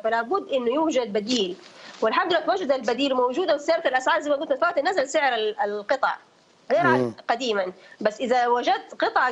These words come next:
Speaker 1: قديمة حيكون سعرها ما زال عالي.
Speaker 2: طيب.
Speaker 1: وإذا في
Speaker 2: إيه.
Speaker 1: بعض القطع لو اتطبقت إلى الآن باليدوي حتصير سعرها عالي.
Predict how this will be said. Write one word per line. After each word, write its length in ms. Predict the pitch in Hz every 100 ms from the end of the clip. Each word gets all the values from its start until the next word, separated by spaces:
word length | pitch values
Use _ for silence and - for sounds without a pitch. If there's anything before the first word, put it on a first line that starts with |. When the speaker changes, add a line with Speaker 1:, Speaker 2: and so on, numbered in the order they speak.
| 240
Speaker 1:
قديمة 260 | 254 453 392
حيكون 260 | 294 415
سعرها 280 | - 466 370
ما 160 | 285 285
زال 200 | 427 415
عالي. 420 | 381 320 196 202 - - -
Speaker 2:
طيب. 160 | 180 165
Speaker 1:
وإذا 160 | 226 247 240 240 -
في 100 | 240
Speaker 2:
إيه. 200 | 262 -
Speaker 1:
بعض 200 | - 330
القطع 340 | 262 359 359
لو 100 | 240
اتطبقت 520 | 233 339 311 247 - 330
إلى 200 | 330 370
الآن 380 | 285 262 240 233
باليدوي 480 | 233 233 330 381 415 571
حتصير 360 | 262 262 339 330
سعرها 260 | 381 320
عالي. 380 | 226 269 247